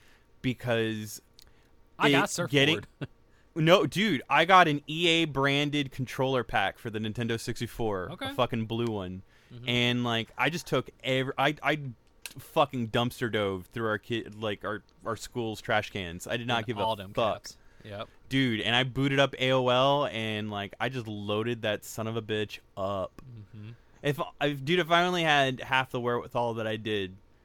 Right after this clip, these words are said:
Speaker 1: and, like, anyway, so, um, I, I was just curious to know, just because, like, I discovered that, like, while we, again, we don't really drink Coke, um,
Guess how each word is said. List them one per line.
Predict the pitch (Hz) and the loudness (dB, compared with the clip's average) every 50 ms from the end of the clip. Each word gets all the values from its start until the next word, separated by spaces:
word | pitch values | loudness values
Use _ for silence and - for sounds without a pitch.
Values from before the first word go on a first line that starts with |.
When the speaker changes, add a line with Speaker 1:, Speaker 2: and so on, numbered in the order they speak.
| _ - | _ -14
Speaker 1:
and, | - 110 117 113 | -8 -6 -4 -2
like, | 107 104 104 101 - - - _ _ _ _ _ _ _ _ _ _ _ _ _ _ _ - | -2 -2 -2 -4 -6 -12 -20 _ _ _ _ _ _ _ _ _ _ _ _ _ _ _ -4
anyway, | 131 127 117 104 95 87 95 - _ - - - - _ - | -2 0 0 0 -2 -4 -6 -8 _ -20 -20 -20 -20 _ -18
so, | - - - - 240 240 214 156 123 107 104 107 120 - _ _ _ - - _ _ _ _ - | -12 -8 0 6 8 8 8 8 8 4 0 -2 -8 -20 _ _ _ -20 -20 _ _ _ _ 0
um, | - 139 139 135 135 131 127 127 120 120 117 110 - _ _ _ _ _ - - - | 4 4 6 6 6 4 4 2 2 0 -2 -6 -8 _ _ _ _ _ -16 -6 -2
I, | 151 156 151 135 123 - 160 | 0 0 0 -2 -4 -2 0
I | 160 | 0
was | 156 143 | 0 -2
just | 208 - - | -4 -8 -8
curious | - - - 185 185 180 175 165 147 - - - | -8 -2 2 4 4 4 4 2 0 -2 -6 -8
to | 147 | -6
know, | 135 135 139 139 131 117 110 107 107 101 _ - - - - - - _ _ _ - | -4 -2 -2 0 0 -2 -2 -4 -6 -10 _ -20 -20 -20 -20 -20 -20 _ _ _ -16
just | 127 - | -14 -12
because, | - 127 - - 123 120 117 113 110 110 113 117 | -12 -12 -8 -6 -4 -4 -4 -4 -6 -10 -14 -14
like, | 123 120 113 107 - - _ _ _ _ _ _ _ _ _ _ - - - - | -12 -10 -10 -10 -12 -14 _ _ _ _ _ _ _ _ _ _ -20 -20 -16 -10
I | 135 135 | -8 -6
discovered | 139 139 - - - 147 147 147 156 147 | -6 -6 -6 -2 0 0 0 0 -2 -2
that, | 131 127 117 107 101 - _ - - 113 110 113 - _ - 120 | -2 -2 -4 -4 -6 -10 _ -18 -16 -16 -16 -16 -18 _ -14 -8
like, | 120 120 110 107 - _ - - _ _ _ _ _ - | -4 -4 -4 -4 -6 _ -20 -20 _ _ _ _ _ -10
while | 127 131 143 143 | -2 0 0 0
we, | 139 147 135 | 2 0 0
again, | 139 156 151 123 117 | 2 2 2 2 2
we | 120 | 0
don't | 113 127 127 131 123 | 0 0 -2 -2 -2
really | 131 131 127 123 | -2 -2 -4 -4
drink | 117 123 123 120 - _ _ _ | -4 -6 -8 -8 -10 _ _ _
Coke, | - - - 117 120 147 - _ - _ - | -14 -8 -4 -4 -4 -4 -6 _ -20 _ -8
um, | - 117 113 110 107 104 104 98 95 | -6 -4 -4 -4 -4 -6 -8 -10 -12